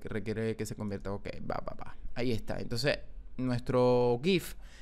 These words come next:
ya lo he transformado a un tamaño menor que es de ochocientos por seiscientos y puedo venir otra vez a exportar, guardar para web y volver, eh, volver a exportar esto como un gif, pero ahora con un tamaño de imagen.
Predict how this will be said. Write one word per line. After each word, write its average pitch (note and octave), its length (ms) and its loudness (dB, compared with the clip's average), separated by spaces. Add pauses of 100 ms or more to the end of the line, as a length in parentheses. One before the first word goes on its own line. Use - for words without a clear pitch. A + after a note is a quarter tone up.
ya A2+ 260 8
lo B2 140 6
he C3 80 4
transformado C#3+ 560 4
a C3+ 40 4
un C3+ 100 0
tamaño C3 320 2
menor D3 400 2
que A#2 260 4
es A#2+ 80 2
de A#2+ 140 4
ochocientos A2 640 -2
por C3+ 280 2
seiscientos A#2+ 680 -2 (340)
y F#3+ 120 4
puedo B2+ 180 6
venir A#2+ 300 2
otra A2+ 200 2
vez A2 200 2
a A2+ 80 2
exportar, F#3 640 2
guardar G#2 420 -2
para G2+ 220 0
web F#3+ 320 4 (920)
y G3+ 180 4
volver, A#2 680 2
eh, A#2 140 4
volver A2+ 540 6
a A2+ 40 6
exportar A2+ 520 4
esto C3+ 420 2
como G#2 460 0
un C#3 280 0
gif, D#3 440 4
pero A#2+ 180 2
ahora A2+ 240 4
con A2 140 0
un A2 140 0
tamaño A#2 280 2
de B2+ 60 2
imagen. A2+ 460 0